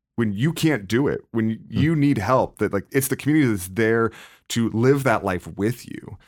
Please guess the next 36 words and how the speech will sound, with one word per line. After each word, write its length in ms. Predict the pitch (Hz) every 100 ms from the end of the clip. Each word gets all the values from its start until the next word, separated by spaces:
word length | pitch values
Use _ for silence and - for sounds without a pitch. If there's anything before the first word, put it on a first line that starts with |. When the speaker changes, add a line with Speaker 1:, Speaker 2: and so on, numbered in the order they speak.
| - - _
Speaker 1:
which 160 | 139 143
is 100 | 127
why 480 | 147 151 143 127 - _ -
I 100 | 123
think 180 | 120 107
it's 120 | 104
also 240 | 135 139
really 240 | 107 101 98
important 440 | 87 104 85 92
in 240 | - 95 95
this 440 | 101 - - - _ _ -
moment, 460 | 101 117 131 104
as 100 | 98
we're 60 | 98
talking 160 | 101
about 240 | 87 82 82
relaunching 800 | 101 104 98 95 - 85 82 80 -
community 240 | 107 135
groups, 180 | 110 92
to 420 | - - 110 98 -
make 220 | 107 120 -
sure 180 | 143 160
we're 240 | 117 101
also 260 | - 156 107
defining, 640 | 87 92 - 98 98 - - _ _ _ _ _ _ _ _ _
community 260 | - 156 208
groups 180 | 170 139
are 40 |
not 240 | 120 127 104
meant 420 | 110 113 139 -
to 340 | - 110 101 95
fundamentally 1040 | - 123 120 110 104 107 120 - 101 101
be 560 | 85 92 90 90 87 - _ _ _ _ _
just 220 | - 120 87
a 20 |
meeting 520 | 85 127 92 50 87